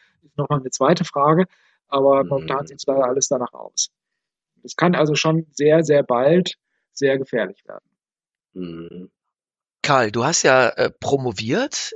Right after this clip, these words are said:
Speaker 3: äh, in, in dieser Anwendung von künstlicher Intelligenz. Ah, das ist ja schon einige Jahre jetzt her.
Speaker 1: Ja.
Speaker 3: Äh, was war, was war für dich damals der Anreiz? Wie bist du überhaupt genau da auf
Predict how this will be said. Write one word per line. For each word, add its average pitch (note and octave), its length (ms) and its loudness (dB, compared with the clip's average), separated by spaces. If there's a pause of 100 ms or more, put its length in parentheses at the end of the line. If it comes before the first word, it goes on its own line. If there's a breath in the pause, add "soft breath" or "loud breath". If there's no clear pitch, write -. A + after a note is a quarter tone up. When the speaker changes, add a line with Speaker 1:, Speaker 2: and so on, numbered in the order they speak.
Speaker 3:
äh, D#3+ 340 0
in, - 140 -12 (160)
in D3+ 80 -6
dieser C3+ 340 2
Anwendung D#3 520 0
von C3+ 220 -4
künstlicher D3+ 520 -2
Intelligenz. B2+ 760 -4 (540 loud breath)
Ah, - 260 -2 (420)
das - 280 -2
ist - 140 -6
ja D#3+ 100 2
schon D#3+ 200 0
einige C3 320 -2
Jahre A2 420 0
jetzt - 360 -6
her. G2+ 380 -4 (640 soft breath)
Speaker 1:
Ja. B2+ 280 0
Speaker 3:
Äh, - 100 0
was B2+ 180 0
war, D#3+ 80 -2 (180)
was D#3 240 2
war G3+ 80 4
für F#3+ 140 -2
dich G#3+ 180 0
damals F#3+ 320 0
der - 160 2
Anreiz? G3+ 400 -4
Wie C3 80 -8
bist F#3 260 -4
du F3+ 220 -8
überhaupt D#3 380 -2
genau D#3+ 300 0
da F3 260 4
auf - 240 -4